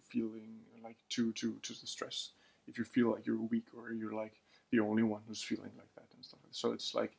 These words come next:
so feeling like you're, like, it's, it's a normal thing to, to go through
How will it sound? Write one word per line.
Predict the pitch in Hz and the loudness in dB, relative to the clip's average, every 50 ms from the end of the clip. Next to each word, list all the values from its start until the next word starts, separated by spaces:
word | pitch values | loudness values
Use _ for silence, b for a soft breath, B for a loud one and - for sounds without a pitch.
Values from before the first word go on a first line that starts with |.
| b b b b b | b b b b b
so | b - 123 117 113 110 - _ - | b 0 2 2 2 0 -6 _ 4
feeling | 131 123 131 127 120 113 | 8 8 10 10 8 8
like | 113 113 110 - | 6 4 2 4
you're, | - 113 110 107 110 - | 4 4 4 4 2 0
like, | 117 107 - | -4 -6 -4
it's, | 110 - - - - | -4 -6 -6 -6 -6
it's | - 131 - - - 120 113 _ | -8 -6 -6 -4 -6 -6 -6 _
a | 120 | 2
normal | 113 110 113 117 127 127 123 - | 2 2 4 2 0 0 0 -2
thing | - 131 135 131 - | -4 -4 -4 -4 -8
to, | - 123 113 113 113 117 117 117 | -10 -8 -8 -8 -8 -10 -12 -12
to | - - | -12 -8
go | 107 - 117 117 | -4 -2 -2 -2
through | 113 - - 120 107 | -4 -8 -16 -16 -14